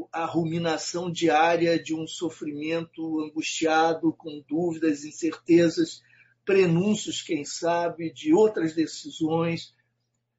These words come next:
A apatia em que termos? Porque, eh,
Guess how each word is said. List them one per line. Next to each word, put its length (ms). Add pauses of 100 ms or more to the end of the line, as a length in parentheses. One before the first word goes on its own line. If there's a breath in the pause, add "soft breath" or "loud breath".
(180)
A 160
apatia 760 (540)
em 180
que 160
termos? 640
Porque, 960 (680)
eh, 220